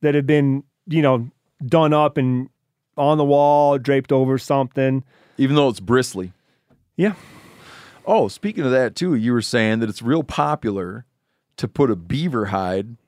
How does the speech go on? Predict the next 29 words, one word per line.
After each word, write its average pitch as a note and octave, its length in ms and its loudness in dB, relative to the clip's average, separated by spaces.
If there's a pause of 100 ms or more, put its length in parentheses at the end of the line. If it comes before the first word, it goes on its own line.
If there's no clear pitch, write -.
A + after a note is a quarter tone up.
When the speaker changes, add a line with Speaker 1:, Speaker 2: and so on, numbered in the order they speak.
(300)
Speaker 2:
on A#2+ 180 0
your A#2 120 0
car D3+ 340 -4
seat. G2 300 -10 (140)
Speaker 1:
Mm-hmm. D3+ 480 0 (560)
Both F3+ 380 2
in G3 220 0
winter A3+ 420 0
and B3+ 280 -4
summer. D#3 480 -2 (1080)
Warms F3+ 340 2
you A3 120 0
in G#3+ 80 0
the G#3 80 2
winter, G#3 380 0
cools F#3 400 -2
you F#3+ 140 0
in F#3 100 0
the F3+ 80 -2
summer. A#2+ 440 -4 (260)
Swear F#3 360 0
by A#2+ 240 0
it. - 100 -16 (120)
Speaker 2:
Yep. G2+ 260 -8
Cooling G3 480 -4
on E3 100 -8
your C3+ 100 -4
buttocks, G#2 600 -6
Seth. - 280 -10